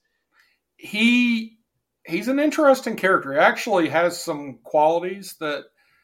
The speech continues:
probably will stand out on film a little better than, uh, Pratt, the starter who's departing. Uh, a little better arm, but he turned the ball over in those games. And as-, I, against Ole Miss,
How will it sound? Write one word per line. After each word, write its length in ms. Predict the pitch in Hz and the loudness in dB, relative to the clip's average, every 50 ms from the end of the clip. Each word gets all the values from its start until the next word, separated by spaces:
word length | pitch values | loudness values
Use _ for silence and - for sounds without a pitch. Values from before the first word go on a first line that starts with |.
| _ _ _ _ | _ _ _ _
probably 480 | - 165 160 160 170 165 151 165 165 160 | 2 2 2 2 2 -6 -8 -6 -6 -6
will 160 | 151 147 143 | -6 -8 -12
stand 380 | - - - 160 156 156 151 | -14 -8 -8 -6 -6 -4 -2
out 180 | 151 151 151 151 | 0 0 0 0
on 200 | 147 147 139 123 | -2 -6 -8 -10
film 320 | - - 139 135 156 165 160 | -12 -10 -8 -8 -8 -8 -10
a 40 | 147 | -10
little 260 | 139 143 143 143 139 | -8 -8 -8 -8 -8
better 360 | 135 135 135 135 147 147 147 | -6 -6 -4 -4 -4 -8 -8
than, 480 | 143 139 135 135 135 135 131 131 - - _ _ - | -10 -10 -10 -10 -10 -10 -12 -14 -16 -20 _ _ -10
uh, 160 | 135 123 131 | -10 -10 -10
Pratt, 440 | - _ - 143 139 147 156 151 - | -10 _ -2 0 0 0 -2 -4 -8
the 80 | 143 127 | -16 -14
starter 500 | - - - 139 139 143 160 160 151 160 | -14 -8 -6 -4 -4 -4 -6 -8 -8 -8
who's 160 | 175 175 175 | -8 -10 -12
departing. 560 | - 160 - 165 170 175 180 - 226 226 226 _ _ _ _ _ _ _ _ _ _ - | -14 -14 -8 -4 -4 -4 -4 -6 -12 -18 -18 _ _ _ _ _ _ _ _ _ _ -4
Uh, 220 | 139 135 135 139 131 | -2 -2 -2 -2 -4
a 60 | - - _ - | -10 -18 _ -12
little 240 | 175 202 202 175 151 | -8 -4 -4 0 2
better 300 | 175 170 160 151 147 143 | 4 4 4 4 2 0
arm, 260 | 143 143 147 147 131 - | 0 -2 -4 -6 -6 -6
but 80 | 147 | -6
he 80 | 143 139 | -6 -6
turned 300 | 143 - 165 160 147 139 | -4 -2 -2 -2 -2 -4
the 40 | 131 | -4
ball 340 | 135 135 135 139 - - - | -4 -4 -4 -4 -6 -10 -12
over 260 | - - - - - | -16 -16 -18 -20 -20
in 80 | - 120 | -18 -18
those 200 | 120 117 110 - | -18 -18 -18 -14
games. 420 | - 131 120 110 - _ _ - - - | -12 -12 -12 -12 -16 _ _ -20 -14 -10
And 400 | 147 139 139 135 135 131 127 127 _ _ _ _ _ _ _ _ _ _ - | -8 -8 -8 -8 -8 -10 -12 -16 _ _ _ _ _ _ _ _ _ _ -10
as-, 160 | 151 135 - | -10 -10 -6
I, 240 | - - 175 180 180 - | -2 0 0 0 0 0
against 440 | 175 160 160 156 165 196 160 - - | -4 -2 0 0 0 0 0 4 6
Ole 180 | 180 175 170 | 6 6 6
Miss, 480 | 165 151 151 151 170 175 - - - | 4 0 -2 -2 -2 -2 -4 -12 -14